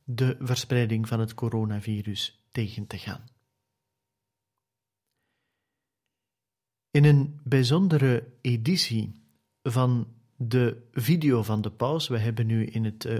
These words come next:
verleden regelmatig die audio laten horen. Wanneer zo'n video wordt gestuurd, was meestal,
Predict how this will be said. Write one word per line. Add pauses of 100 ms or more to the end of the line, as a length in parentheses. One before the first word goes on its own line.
verleden (640)
regelmatig
die
audio
laten
horen. (460)
Wanneer
zo'n
video
wordt
gestuurd,
was
meestal,